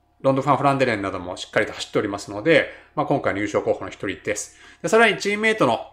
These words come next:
セネシャルも調子がいいですね。スプリントがありますので、まあ、残れば面白いと思います。で、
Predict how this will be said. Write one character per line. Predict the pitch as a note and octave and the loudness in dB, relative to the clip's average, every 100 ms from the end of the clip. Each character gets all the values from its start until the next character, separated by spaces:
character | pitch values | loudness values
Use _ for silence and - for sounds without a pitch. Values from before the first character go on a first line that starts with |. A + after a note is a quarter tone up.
| _ | _
セ | - | -4
ネ | F#3 | 0
シ | E3 | 2
ャ | |
ル | A2 | 2
も | F#2+ | -2
調 | - | -4
子 | C3 C3 | -2 0
が | |
い | C3 | -2
い | |
で | B2+ | -2
す | - | -8
ね。 | A#2+ | -8
ス | - | -8
プ | D3+ | -4
リ | |
ン | D#3 | -4
ト | D#3 D#3+ | -2 2
が | D3 | 2
あ | |
り | D3 | 2
ま | D3+ | -2
す | - | -4
の | A#2 G#2+ | -8 0
で、 | C#3+ D3+ D3 - _ _ _ | 2 2 -2 -16 _ _ _
ま | B2+ | -6
あ、 | |
残 | A2+ E3+ | 0 2
れ | D3 | 4
ば | F#2+ | 0
面 | F#2+ | -2
白 | - | -6
い | G2 | -6
と | |
思 | G2 | -8
い | |
ま | F2+ | -10
す。 | F2+ - _ - - _ - | -12 -14 _ -20 -20 _ 0
で、 | F#3+ - | 0 0